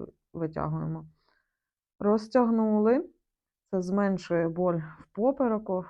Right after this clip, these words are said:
Також покращує мобільність. Витягнулися до себе. Давайте будемо рахувати. Ми робимо десять. Один.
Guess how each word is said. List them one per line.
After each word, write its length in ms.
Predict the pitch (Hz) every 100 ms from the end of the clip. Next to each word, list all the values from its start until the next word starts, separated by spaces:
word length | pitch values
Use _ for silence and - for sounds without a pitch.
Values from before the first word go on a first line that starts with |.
| - - - - - - - - - _ _ _ _ _ _ _ _ _ _ _ _ _ _ -
Також 400 | 190 185 180 -
покращує 580 | 180 - 185 185 -
мобільність. 1040 | 180 175 170 190 226 254 247 226 214 220 - - - - _ _ _ _ _ _ _ _ _ _ _ _ _ _ _ _ 185
Витягнулися 1200 | 180 196 208 220 220 226 226 220 220 220 208 196
до 180 | 196
себе. 440 | 196 - 139 139 - 156 _ -
Давайте 320 | 165 156 160
будемо 380 | 165 165 175 175
рахувати. 600 | 175 - 190 247 294 208
Ми 220 | 185 175
робимо 400 | 170 165 170 160
десять. 520 | 156 160 165 277 277 _ _ _ _ _ _ _ _ _ _ _ _ _ _ _ - - - - - - - - - - - - -
Один. 680 | - 196 180 175 175 208 -